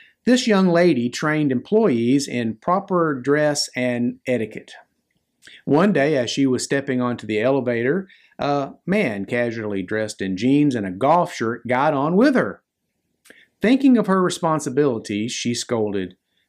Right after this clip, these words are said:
"Dressed a little casually today, aren't we?" The man replied, "Well, that is one benefit of owning the company."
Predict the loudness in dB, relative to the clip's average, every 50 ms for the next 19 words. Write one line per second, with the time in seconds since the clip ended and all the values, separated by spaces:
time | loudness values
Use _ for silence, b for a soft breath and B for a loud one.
0 | _ _ -8 -6 -4 -4 -6 -6 -6 -2 0 0 0 0 0 -4 -6 -6 -4 -2
1 | -2 -2 0 0 0 2 0 0 -2 -2 -4 -4 -4 -6 -8 -10 -10 -12 -10 -4
2 | -2 2 2 2 2 0 -4 _ _ _ _ _ _ _ _ _ _ _ _ _
3 | _ _ 0 2 2 2 2 0 -2 -2 -2 -2 -2 -2 -6 -8 -4 0 2 4
4 | 4 4 2 0 -6 -12 -16 -8 -2 0 2 4 2 2 0 -2 0 2 4 4
5 | 4 2 0 -2 -2 0 2 4 4 4 4 4 4 4 4 4 4 2 0 -2
6 | -2 -4 -2 -2 -2 -4 -4 _ -2 -2 -2 -2 -4 -6 -4 -4 -4 -4 -6 -6
7 | -4 -4 -4 -4 -4 -6 -12 -14 -18 _